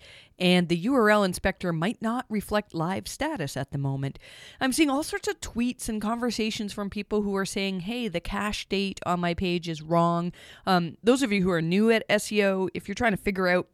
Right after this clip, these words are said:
when Google last cached a page, you can just do a search in your browser bar for cache, C A C H E,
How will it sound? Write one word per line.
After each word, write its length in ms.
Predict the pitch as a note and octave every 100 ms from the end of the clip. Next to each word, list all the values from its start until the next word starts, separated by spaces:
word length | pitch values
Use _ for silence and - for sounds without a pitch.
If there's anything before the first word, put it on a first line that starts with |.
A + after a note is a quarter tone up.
| _ _
when 580 | - E3 E3 E3 F3+ F3+
Google 420 | D#3 F3+ E3+ F3+
last 400 | E3+ D#3 D#3 -
cached 500 | - - D3+ F3 - -
a 60 | G#3
page, 440 | G#3 G3+ G#3+ F#3+ - - -
you 80 | A3+
can 140 | B3
just 220 | A3 -
do 180 | - G#3+
a 80 | F#3
search 500 | - G3+ G3+ - -
in 140 | F#3+ F3+
your 180 | E3+ E3
browser 420 | E3+ F3 F#3 F#3
bar 260 | D#3+ D3+
for 180 | D3 D3+
cache, 540 | - - F3 A2+ - - -
C 300 | - G3+ G#3
A 380 | - E3 E3 F3
C 340 | - F3 E3+
H 280 | E3+ E3 -
E, 300 | F3 D3+ D3